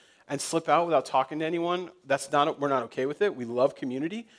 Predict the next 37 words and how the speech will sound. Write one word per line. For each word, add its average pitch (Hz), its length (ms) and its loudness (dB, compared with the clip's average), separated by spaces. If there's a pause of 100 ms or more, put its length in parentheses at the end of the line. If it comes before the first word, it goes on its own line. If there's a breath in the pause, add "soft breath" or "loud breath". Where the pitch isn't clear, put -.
(360 soft breath)
And 127 100 -14
so 147 120 2
we're 131 120 0
just 190 300 -6
gonna 202 160 0
kind 185 160 0
of 147 80 -2
force 156 380 0
this 127 140 -8
just - 220 -12
a 139 40 -4
little 135 240 -2
bit." 123 220 0
And 139 100 -2
you 156 40 4
know 170 80 4
what 160 100 -2
happened? 151 380 -2
Everybody 190 220 0
loved 196 240 2
it. - 180 -8 (1120 soft breath)
I 139 40 -2
looked 180 180 2
around 185 120 8
the 180 60 8
room, 196 260 6 (120)
everybody 165 440 4
talking 151 380 -2
for 139 140 -14
five 139 260 0
minutes, 139 220 -4
getting 151 180 -2
to 151 60 0
know 147 120 2
a 139 40 -2
new 131 160 -4
person 131 280 -8